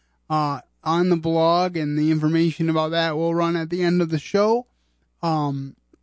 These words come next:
and we hope that you've enjoyed this episode. We hope that if it encouraged you, and I did forget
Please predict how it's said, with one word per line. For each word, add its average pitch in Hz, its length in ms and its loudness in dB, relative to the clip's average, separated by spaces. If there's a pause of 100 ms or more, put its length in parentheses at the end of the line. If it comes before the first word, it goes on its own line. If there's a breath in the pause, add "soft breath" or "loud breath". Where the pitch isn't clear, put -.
(680)
and 156 240 6
we 156 120 4
hope 156 240 2
that 180 100 -2
you've 170 160 -2
enjoyed 156 480 2
this 165 120 -6
episode. 180 340 0
We 190 100 0
hope 156 180 0
that 165 140 0
if 156 160 -4
it 151 80 -2
encouraged 151 1300 0
you, 156 280 2
and 160 400 -2
I 160 200 0
did 214 500 0 (420)
forget 180 720 0